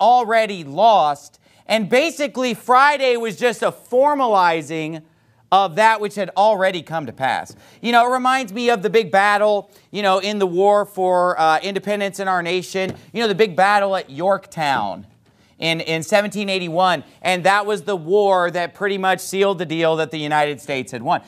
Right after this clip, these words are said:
You know, but the war wasn't really technically over until seventeen eighty-three, right? But that was just a formality. They were beaten at Yorktown,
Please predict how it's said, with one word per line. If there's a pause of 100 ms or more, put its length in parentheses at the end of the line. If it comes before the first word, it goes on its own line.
(160)
You
know,
but
the
war
wasn't
really
technically
over
until
seventeen
eighty-three,
right? (440)
But
that
was
just
a
formality. (160)
They
were
beaten
at
Yorktown,